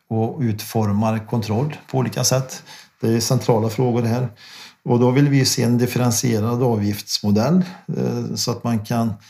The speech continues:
kan, eh, göra lite olika upplägg beroende på hur stor verksamheten är, men också utifrån hur man,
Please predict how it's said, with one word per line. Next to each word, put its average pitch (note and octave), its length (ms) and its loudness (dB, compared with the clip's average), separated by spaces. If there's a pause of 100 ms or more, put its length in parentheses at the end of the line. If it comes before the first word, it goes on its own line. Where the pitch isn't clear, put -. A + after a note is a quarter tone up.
(380)
kan, A2 460 2
eh, G#2+ 60 0 (220)
göra A#2 480 -2 (640)
lite B2+ 160 -4
olika B2+ 260 2
upplägg C3 440 0
beroende C3 280 2
på G#2+ 160 -4
hur A2+ 100 0
stor G#2 200 -4
verksamheten B2 640 0
är, A#2 160 0
men C3 140 -2
också A#2 300 -2
utifrån A2 520 -2
hur A2 120 2
man, G#2+ 220 2